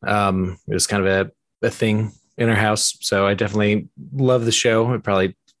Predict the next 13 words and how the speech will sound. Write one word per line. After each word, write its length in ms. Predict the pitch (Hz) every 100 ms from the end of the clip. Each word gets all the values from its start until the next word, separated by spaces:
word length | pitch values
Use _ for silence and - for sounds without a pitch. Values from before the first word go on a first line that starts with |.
| _
scared 280 | - - 101
the 60 | 92
piss 200 | 107 98
out 100 | 98
of 40 | 92
me, 140 | 98
like 260 | 92 90 - _ -
so 200 | - 101
much 220 | 92 -
did 160 | 92 87
back 200 | 85 -
then. 240 | 92 92 _ - - - _ 101
Uh, 380 | 107 104 107